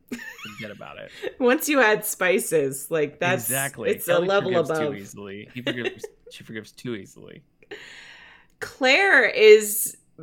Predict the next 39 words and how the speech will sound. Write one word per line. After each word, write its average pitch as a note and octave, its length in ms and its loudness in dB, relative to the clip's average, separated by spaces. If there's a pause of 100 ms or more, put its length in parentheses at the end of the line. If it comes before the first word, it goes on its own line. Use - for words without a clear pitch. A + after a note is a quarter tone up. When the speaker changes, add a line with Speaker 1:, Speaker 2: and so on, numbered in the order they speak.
(420)
Speaker 2:
being C4+ 240 4
kinda C#4+ 260 0
cold G3+ 420 0
to E3+ 100 -6
Valerie. C#3 880 -6
And F#3+ 140 -12
Speaker 1:
Yeah, F#3+ 160 -4
Speaker 2:
Valerie's F#3+ 300 -4
Speaker 1:
she G#3 80 -6
Speaker 2:
like, G#3 160 0
Speaker 1:
is. - 80 -6
Speaker 2:
"Oh, G4 300 8
it G3+ 40 4
wasn't F4 320 6
my D4 160 4
fault. C#4+ 420 0
I G3 160 4
accidentally A3+ 840 4
read A3 260 0
the G#3 80 0
journal." F#3+ 580 -4
Speaker 1:
Yeah, F#3+ 180 -6
she D#3+ 180 -14
tripped D3+ 560 -8
and C#3+ 100 -14
she G#3 140 2
read E4+ 160 0
Speaker 2:
Yeah. D#4 60 -6
Speaker 1:
the D#3 60 -6
journal. C3+ 380 -8
Speaker 2:
And G#3 180 -4
Claire's G#3+ 540 4
like, F3+ 200 -2
"Well, F3+ 120 -2
you F3+ 120 -2
don't F3+ 160 -2
have F#3 160 -4
to E3+ 60 -12
be D#3+ 520 -6